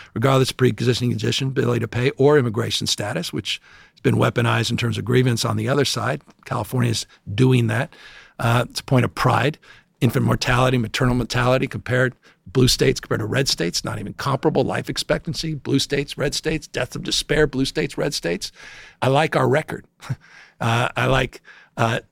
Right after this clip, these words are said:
I like Team Blue, uh, in terms of science and facts and health and evidence.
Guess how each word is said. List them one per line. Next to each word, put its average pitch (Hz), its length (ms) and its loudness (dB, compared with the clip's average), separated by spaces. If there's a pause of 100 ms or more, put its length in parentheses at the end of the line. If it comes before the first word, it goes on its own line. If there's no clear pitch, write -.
(180)
I 123 80 0
like 135 400 0 (180)
Team 131 300 4
Blue, 131 260 4 (480)
uh, 117 540 2
in 127 100 0
terms 113 240 0
of 113 60 0
science - 800 2 (320)
and - 120 -12
facts - 800 0 (240)
and 101 100 -12
health 135 460 -4
and - 220 -16
evidence. 139 520 -2